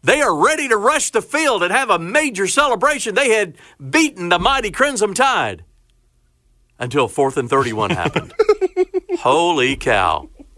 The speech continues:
I feel for 'em. I feel for 'em. And, you know, and I watched,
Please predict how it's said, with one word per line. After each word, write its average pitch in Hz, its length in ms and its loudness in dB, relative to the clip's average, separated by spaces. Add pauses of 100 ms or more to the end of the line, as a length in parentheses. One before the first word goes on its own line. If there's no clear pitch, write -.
(140)
I 277 160 2
feel 269 260 0
for 131 320 -2
'em. 73 140 -14 (580)
I 214 120 2
feel 226 240 0
for 123 240 0
'em. 82 80 -10 (280)
And, 202 320 0
you 214 80 -2
know, 185 120 2
and 151 100 0
I 240 160 2
watched, 185 720 -2